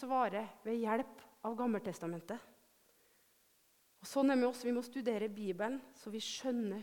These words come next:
hva Gud sier. Sånn at vi kjenner igjen det Gud har sagt,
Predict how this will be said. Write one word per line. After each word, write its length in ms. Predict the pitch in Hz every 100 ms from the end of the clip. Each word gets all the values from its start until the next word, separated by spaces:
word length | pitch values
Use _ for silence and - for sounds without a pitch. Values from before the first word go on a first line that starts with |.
| -
hva 100 | 233
Gud 320 | 202 214 208 - _ _ -
sier. 300 | - 208 247 - _ _ _ _ _ -
Sånn 160 | 254
at 140 | 247 240
vi 80 | 247
kjenner 460 | - 302 254 202
igjen 260 | 196 220 262
det 80 | 247 208
Gud 180 | 226 226
har 80 | 240
sagt, 480 | - 302 - - -